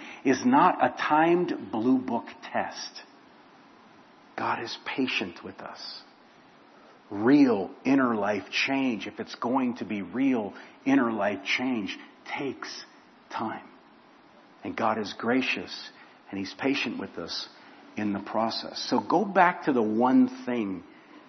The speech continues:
that came to mind earlier, the one character quality, the one attribute Jesus might want to cultivate in you.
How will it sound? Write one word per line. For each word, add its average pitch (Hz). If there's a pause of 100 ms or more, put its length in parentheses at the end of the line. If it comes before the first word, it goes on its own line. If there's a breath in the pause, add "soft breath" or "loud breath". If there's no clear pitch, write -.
(320 loud breath)
that 117
came 120
to 135
mind 107
earlier, 104
the 107
one 127 (320 loud breath)
character 123
quality, 110
the 107
one 117 (320 loud breath)
attribute 107
Jesus 117
might 104
want 113
to 113
cultivate 117
in 131
you. 90